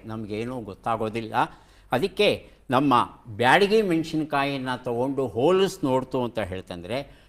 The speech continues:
ಬ್ಯಾಡಗಿ ಮೆಣಸಿನಕಾಯಿಯ ಖಾರ ಎಂಟು ಸಾವಿರದಿಂದ ಹದಿನೈದು ಸಾವಿರ ಸ್ಕೊಲ್ಲೆಗಳ ಮಧ್ಯೆ ಇರುತ್ತಂತೆ. ಅಂದ್ರೆ ಬ್ಯಾಡಗಿ ಮೆಣಸಿನಕಾಯಿಗಿಂತಲೂ ಕಡಿಮೆ ಖಾರ ಅಂತೆ. ಆದರೆ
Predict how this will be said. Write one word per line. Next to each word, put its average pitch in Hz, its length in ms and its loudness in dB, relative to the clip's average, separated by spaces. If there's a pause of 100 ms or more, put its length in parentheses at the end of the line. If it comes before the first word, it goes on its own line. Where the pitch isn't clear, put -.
(160)
ಬ್ಯಾಡಗಿ 160 480 4
ಮೆಣಸಿನಕಾಯಿಯ 139 800 -2 (120)
ಖಾರ 160 320 6 (680)
ಎಂಟು 233 380 2
ಸಾವಿರದಿಂದ 165 800 2 (120)
ಹದಿನೈದು 175 680 0
ಸಾವಿರ 147 500 2
ಸ್ಕೊಲ್ಲೆಗಳ 139 840 -2 (560)
ಮಧ್ಯೆ 123 420 -8
ಇರುತ್ತಂತೆ. 110 600 -8 (460)
ಅಂದ್ರೆ 113 300 -6
ಬ್ಯಾಡಗಿ 120 440 2
ಮೆಣಸಿನಕಾಯಿಗಿಂತಲೂ 151 1040 -2 (320)
ಕಡಿಮೆ 151 480 0
ಖಾರ 113 340 -4
ಅಂತೆ. 98 340 -8 (640)
ಆದರೆ 113 340 0